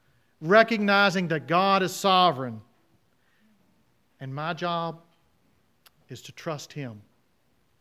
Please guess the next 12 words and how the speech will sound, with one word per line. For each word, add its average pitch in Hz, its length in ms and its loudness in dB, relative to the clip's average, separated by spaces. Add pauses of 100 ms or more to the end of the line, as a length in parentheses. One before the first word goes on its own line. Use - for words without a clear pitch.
(320)
and 135 120 -10
obey 123 520 -8 (1600)
until 131 280 -10
He 131 100 -10
comes. 110 600 -18 (840)
May 156 160 -6
God 156 340 -4
bless 151 380 -6
you 131 260 -8 (2500)
as 143 180 -8
we 147 240 -8
anticipate 135 840 -12